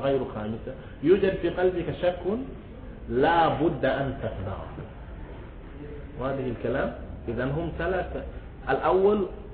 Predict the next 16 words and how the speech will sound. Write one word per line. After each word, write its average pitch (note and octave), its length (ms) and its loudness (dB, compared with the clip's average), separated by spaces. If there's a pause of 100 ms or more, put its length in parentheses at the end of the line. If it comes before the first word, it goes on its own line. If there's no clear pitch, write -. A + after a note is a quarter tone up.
متيقن F#3+ 1040 4 (540)
زيادتها، A#2+ 640 4 (2750)
الثاني G3+ 800 4
متيقن G3+ 720 6 (180)
موجبها، C3+ 680 6 (120)
يعني B2+ 220 2
مش D#3+ 140 2 (240)
زيادتها، A#2+ 560 4
هو D#3+ 440 4
متيقن G#3 640 4
أنه F#3+ 640 4
أوجب E3 400 8
هذه D#3 500 4
الركعة C#3 380 2
شيء C#3 360 4
ما، G#2+ 220 0